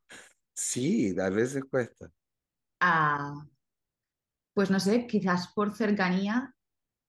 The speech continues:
Speaker 2: eh, la uva blanca que tenemos aquí en, en Alicante, que es la Moscatel.
Speaker 1: Ujú.
Speaker 2: Es una uva que, que, mm, puede ser fresca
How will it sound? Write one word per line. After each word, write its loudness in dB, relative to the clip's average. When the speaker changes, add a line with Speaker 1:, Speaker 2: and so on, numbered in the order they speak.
Speaker 2:
eh, 2
la 0
uva 0
blanca -2
que -8
tenemos -6
aquí -2
en, -2
en 0
Alicante, -2
que -4
es 0
la 4
Moscatel. -2
Speaker 1:
Ujú. -14
Speaker 2:
Es 2
una 4
uva 2
que, -4
que, 6
mm, -2
puede 4
ser 0
fresca -2